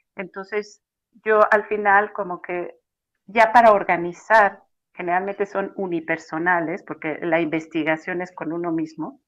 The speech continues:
El campo de lo somático es una investigación que haces contigo mismo,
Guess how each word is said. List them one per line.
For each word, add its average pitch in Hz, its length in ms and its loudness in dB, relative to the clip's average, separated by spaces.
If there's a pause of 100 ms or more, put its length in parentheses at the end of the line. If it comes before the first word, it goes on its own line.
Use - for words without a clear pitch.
(140)
El - 240 -20
campo 175 240 0
de 170 80 -4
lo 160 120 -6
somático 160 600 -10
es 156 180 -14
una 165 160 -12
investigación 156 800 -12
que - 120 -12
haces 170 200 -12
contigo 156 640 -10
mismo, 160 420 -12